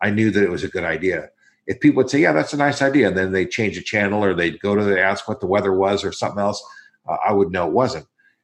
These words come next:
And, and so when these companies put people together, it just seems like that's, it's working. And, like, Zoom is doing the same thing, and other companies are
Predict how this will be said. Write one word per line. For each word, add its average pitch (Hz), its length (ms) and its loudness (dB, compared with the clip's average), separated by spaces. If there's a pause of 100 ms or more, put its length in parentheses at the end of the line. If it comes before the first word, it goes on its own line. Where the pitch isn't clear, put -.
(300)
And, 113 160 -4
and 113 180 -4
so 139 140 4
when 135 160 4
these 135 160 0
companies 170 440 -2
put - 220 0
people 120 220 -4
together, 101 400 2
it 101 100 -4
just - 180 -4
seems 135 240 0
like 92 200 -2
that's, - 640 -6 (720)
it's 104 180 -6
working. 117 460 2 (180)
And, 101 100 -4
like, 98 180 -2
Zoom 120 400 4
is 90 120 0
doing 110 260 0
the 95 60 0
same 98 340 -4
thing, 110 240 -2
and 98 80 -2
other 123 180 2
companies 107 400 -2
are 90 140 -6